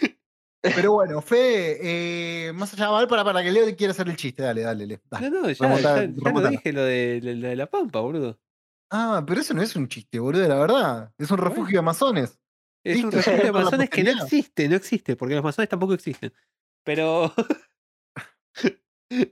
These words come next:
Speaker 1: Dejamos de caer por el agujero del conejo, agarremos un poco las paredes de esta Matrix. Y le preguntamos a Fede, primero agradecer, agra-, como diría un periodista deportivo, agradecerte, viste que hablan en infinitivo, no sabemos por qué.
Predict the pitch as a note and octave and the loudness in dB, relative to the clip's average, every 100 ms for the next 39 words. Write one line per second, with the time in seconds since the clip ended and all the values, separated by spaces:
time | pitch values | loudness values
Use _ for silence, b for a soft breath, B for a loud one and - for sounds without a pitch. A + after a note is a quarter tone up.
0 | _ - E3+ D3+ A3+ G#3 G3+ G#3 F#3+ F3 | _ -6 -2 0 2 2 2 0 2 0
1 | E3 G3 F#3 D#3+ D#3 F3+ F3 C#3 C3+ C#3+ | 2 2 0 2 0 0 0 2 2 0
2 | D#3 D#3 C#3 C3+ D3+ C#3 C3 C#3 C3+ D3 | -2 -4 -6 -4 0 -2 -2 -2 0 -2
3 | C#3+ C#3 D3 D3 D#3+ F3 E3+ - _ _ | -2 -6 -8 -6 -4 -4 -8 -12 _ _
4 | _ - F#3+ F#3+ F#3+ F#3 F3 F3 G#3+ A#3 | _ -4 0 0 0 0 -2 0 0 2
5 | C4 G#3+ F3+ - C4+ A#3+ F#3 D#3+ F#3+ G#3+ | 0 0 -2 -2 2 2 2 0 0 2
6 | D#3+ C#3 C3 C3 E3 D#3+ E3+ - - D#3+ | 4 2 0 0 2 2 0 -6 -8 -2
7 | D#3 D#3 D#3+ E3 E3+ F#3+ A#3 F#3+ D#3+ G3 | 0 2 2 0 0 2 2 2 0 0
8 | F3+ C3+ F3+ D3 F3+ F3 - D#3 C#3+ C#3+ | 0 2 0 0 0 0 0 0 2 2
9 | C#3+ C#3+ - G#3+ G3+ E3 D#3+ D#3 F#3+ D#3+ | 2 2 0 0 2 0 0 0 0 0
10 | D#3+ D3+ C#3+ C#3 - C3 C#3 F#3+ C#3+ C3 | 2 2 0 -4 -6 -6 -2 0 0 0
11 | D3 D3 E3 F3+ F#3+ | -2 0 0 0 -2